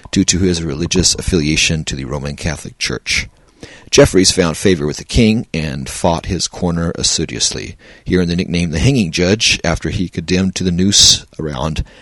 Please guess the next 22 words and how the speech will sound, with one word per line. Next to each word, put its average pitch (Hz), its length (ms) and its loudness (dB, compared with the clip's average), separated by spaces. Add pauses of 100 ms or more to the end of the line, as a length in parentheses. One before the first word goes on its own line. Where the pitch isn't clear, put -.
(260)
three 104 360 2
hundred 113 440 2
and 80 220 -4
twenty 92 300 0
men 76 340 -2
who 85 120 -4
had 76 120 -8
fought 80 260 -2
against - 480 -10 (280)
James - 280 -10
the - 60 -8
Second. - 380 -2 (640)
These 85 200 -2
men 87 180 -2
were 82 120 0
led 85 200 0
by 80 240 0
Duke 85 260 -2
of 80 160 -4
Monmouth, 78 800 -4 (100)
illegitimate 82 500 -2
son 85 420 -2